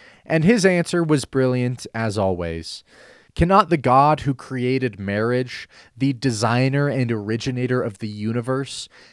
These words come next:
cannot he design something as beautiful as marriage in heaven, albeit different?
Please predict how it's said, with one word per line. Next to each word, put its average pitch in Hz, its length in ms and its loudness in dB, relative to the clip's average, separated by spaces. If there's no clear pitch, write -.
cannot 185 300 0
he 196 180 -6
design 135 560 -4
something 143 540 -6
as 120 220 -4
beautiful 127 580 -2
as 113 260 0
marriage 110 540 -2
in 117 140 -8
heaven, 110 580 -4
albeit 113 460 -2
different? 131 580 -6